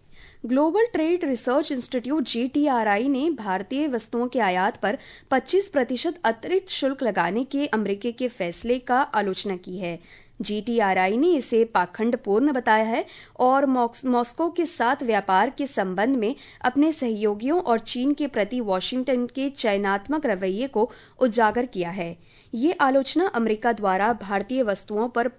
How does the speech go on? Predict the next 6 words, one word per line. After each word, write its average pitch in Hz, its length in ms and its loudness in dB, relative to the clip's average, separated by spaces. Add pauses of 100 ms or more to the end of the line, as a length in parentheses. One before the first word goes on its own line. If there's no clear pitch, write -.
(140)
मौजूदा 202 560 -2 (360)
पच्चीस 277 400 2
प्रतिशत 254 540 0
शुल्क 269 380 -6
लग 233 240 -4
के 277 220 -4